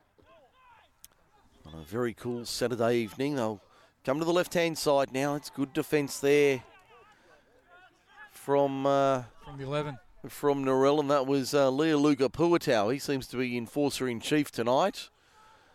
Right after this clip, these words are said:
Speaker 2: He seems to be in everything, doesn't he? He's had
Speaker 1: Yeah.
Speaker 2: quite a few hit-ups and, um, he's strong defence.
Speaker 1: Yeah, been muscling up early. Good short ball there. That's the, uh, the number ten for
Speaker 2: No,
Speaker 1: the
Speaker 2: he actually didn't let go of it, Mike. He dummied it. He,
Speaker 1: <coughs> Oh,
Speaker 2: he still,
Speaker 1: okay,
Speaker 2: he
Speaker 1: held
Speaker 2: still
Speaker 1: on
Speaker 2: with
Speaker 1: to
Speaker 2: the,
Speaker 1: it.
Speaker 2: he got, yeah, he got tackled with the ball.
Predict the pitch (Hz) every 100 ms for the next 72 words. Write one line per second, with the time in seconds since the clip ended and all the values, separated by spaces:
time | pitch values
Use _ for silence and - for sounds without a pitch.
0 | - _ - - 151 214 196 151 131 185
1 | 170 139 180 190 135 160 135 - 160 147
2 | 165 143 151 170 - 143 143 143 139 139
3 | 127 135 131 - _ - - 160 139 127
4 | 180 - - - 107 117 165 135 135 131
5 | 135 127 135 131 123 131 135 147 185 -
6 | _ _ _ - _ _ _ 131 127 -
7 | 135 135 131 127 127 120 139 - 139 131
8 | 131 131 131 131 120 135 135 - 143 131
9 | - 139 127 143 147 - 151 147 139 123
10 | 135 170 165 135 110 - - - 143 143
11 | 156 127 123 123 156 156 165 165 113 165
12 | 160 170 151 143 170 147 139 170 156 160
13 | 143 139 147 151 135 131 123 147 120